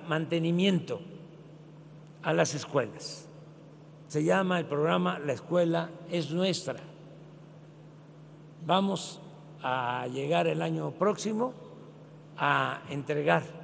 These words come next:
a ciento treinta mil escuelas presupuesto para el mantenimiento. Y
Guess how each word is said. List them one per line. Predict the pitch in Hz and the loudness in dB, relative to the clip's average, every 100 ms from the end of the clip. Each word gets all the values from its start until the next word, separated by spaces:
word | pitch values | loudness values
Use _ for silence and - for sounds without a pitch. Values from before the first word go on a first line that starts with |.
| - - - - - - - - - - - | -16 -18 -18 -20 -20 -20 -20 -20 -20 -20 -10
a | 139 | -4
ciento | - 196 208 196 190 175 | 0 4 4 2 -2 0
treinta | 156 160 156 - 151 | 4 4 4 4 6
mil | 160 175 135 - - - - - - | 8 8 6 -2 -12 -14 -18 -18 -8
escuelas | 117 - 160 131 98 - - - - - - - - - | -6 4 6 6 2 -8 -10 -12 -16 -18 -20 -20 -18 -2
presupuesto | 139 131 135 135 120 - - - - - - - | 2 2 0 0 0 -2 -8 -12 -16 -14 -14 0
para | 147 156 | 8 10
el | 160 | 10
mantenimiento. | 160 156 165 160 156 139 - - - - - - - - - - - - - - - - - - - - - - - - - - - - - - - - - - - - - - - - - - | 8 8 8 10 8 6 4 -4 -6 -6 -8 -8 -8 -8 -8 -6 -6 -6 -6 -8 -6 -6 -6 -8 -8 -8 -6 -8 -8 -8 -8 -10 -8 -10 -10 -10 -10 -10 -10 -8 -8 -10 -12 -12 -12 -12 -14 2
Y | 208 240 | 6 8